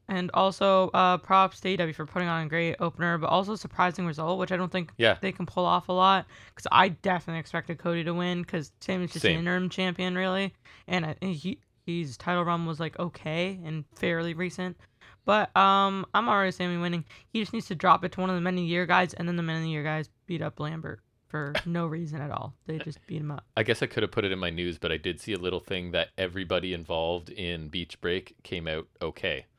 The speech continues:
Speaker 1: Mm.
Speaker 2: considering there were some big spots in this show. Um, we'll
Speaker 1: Oh,
Speaker 2: talk about the
Speaker 1: right.
Speaker 2: other ones later, but,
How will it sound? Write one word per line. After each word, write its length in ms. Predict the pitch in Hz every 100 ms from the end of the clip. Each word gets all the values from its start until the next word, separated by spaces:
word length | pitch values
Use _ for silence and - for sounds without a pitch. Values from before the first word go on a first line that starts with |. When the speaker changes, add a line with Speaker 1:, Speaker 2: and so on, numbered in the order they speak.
| _ _ _ _ -
Speaker 1:
Mm. 60 | 175
Speaker 2:
considering 400 | 160 120 90 82
there 160 | 90
were 60 | 87
some 180 | - 85
big 240 | 90 85
spots 400 | - 90 80 -
in 80 | 90
this 120 | 85
show. 340 | - 85 110 - _
Um, 160 | 78 73
we'll 100 | 185
Speaker 1:
Oh, 40 |
Speaker 2:
talk 160 | 170 156
about 100 | 170
the 80 | 160
Speaker 1:
right. 80 | 92
Speaker 2:
other 180 | 90
ones 220 | 85 85 80
later, 260 | 85 107
but, 280 | 104 80